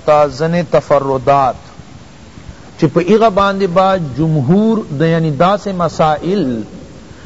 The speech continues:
چې په ایغه باندې با جمهور علما قول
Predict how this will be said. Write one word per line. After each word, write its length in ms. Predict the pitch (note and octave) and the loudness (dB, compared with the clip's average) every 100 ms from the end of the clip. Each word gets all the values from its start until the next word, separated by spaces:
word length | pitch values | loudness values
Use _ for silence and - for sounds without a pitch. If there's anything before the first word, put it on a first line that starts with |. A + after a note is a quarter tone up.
| - | -2
چې 60 | E3+ E3 | 0 2
په 60 | |
ایغه 240 | F3+ A3+ G#3+ | 0 2 2
باندې 300 | G3 F#3+ G3 | 2 0 0
با 140 | G3 F3 C3+ | 0 -2 -4
جمهور 460 | E3 D3 F3 A#3 A3+ - | -2 0 2 2 0 2
علما 360 | F3 E3+ D#3+ F3 - | 2 2 2 0 0
قول 320 | D#3 D#3+ D#3+ | 0 2 2